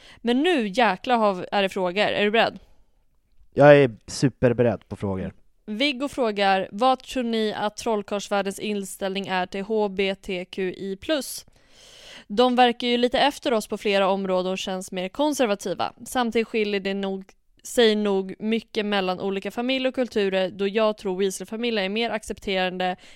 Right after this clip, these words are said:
Speaker 1: än vad Malfoy-familjen skulle vara. Det vore intressant att höra era tankar om det." För det första måste man ju nämna,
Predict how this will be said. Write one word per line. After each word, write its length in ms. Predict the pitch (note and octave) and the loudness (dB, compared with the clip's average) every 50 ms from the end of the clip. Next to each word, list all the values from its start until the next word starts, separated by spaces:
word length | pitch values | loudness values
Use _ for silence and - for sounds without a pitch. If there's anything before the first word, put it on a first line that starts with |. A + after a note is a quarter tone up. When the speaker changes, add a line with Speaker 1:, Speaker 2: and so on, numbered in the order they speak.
| - - | -14 -10
Speaker 1:
än 80 | G3 G3 | -6 -6
vad 100 | G3 G3+ | -4 -2
Malfoy-familjen 760 | G3+ G3+ G3 F#3+ - F#3+ F#3 - G#3 G3+ A3+ A#3 A3+ A3 G#3 | -2 -2 -2 -4 -6 -12 -12 -8 -6 -2 0 0 0 -2 -2
skulle 200 | - G#3+ F#3+ F#3 | -2 -4 -4 -2
vara. 240 | G#3+ G#3 G3+ - - - - - - - - _ - - | -2 -2 -4 -4 -6 -12 -20 -20 -20 -20 -20 _ -14 -6
Det 420 | G#3+ G#3 A#3 A#3 A3+ A3 G#3+ - - | -2 2 4 4 4 4 4 2 -2
vore 340 | A3+ G#3 A#3+ B3 A3+ G#3+ G3+ | -2 0 2 4 4 4 2
intressant 380 | G3 F#3+ - G3 G3 F#3 F3+ | 2 0 -4 -6 -6 -6 -6
att 80 | F#3+ G3 | -4 -4
höra 180 | G3 F#3+ F#3 | -2 -2 0
era 160 | F3+ F3+ F3+ F#3 | -2 -2 -4 -4
tankar 360 | - A#3+ A#3 G#3+ - - B3 | -4 -4 -4 -2 0 0 0
om 100 | A#3+ A3 | 2 2
det." 160 | F#3+ F3 F3 - - - - - | 0 0 -2 -4 -8 -16 -20 -12
För 140 | - - A#3+ | -6 -2 -2
det 60 | B3+ | -2
första 360 | - D4+ C#4 - - - C#4 | -2 -2 -4 -4 -4 -4 -2
måste 300 | C4+ C#4 C4 - - A#3 | -2 -2 -2 -2 -4 -4
man 200 | A3 G#3+ G3+ G3+ | -2 0 2 2
ju 100 | G3 G3 | 2 0
nämna, 720 | G3+ G3+ G3 F#3+ F#3 F#3 F#3 F#3 F#3 F3+ F3 F3 F3 F3 F#3 | 0 0 -2 -2 -2 -4 -4 -2 -2 -2 -2 -2 -2 -4 -6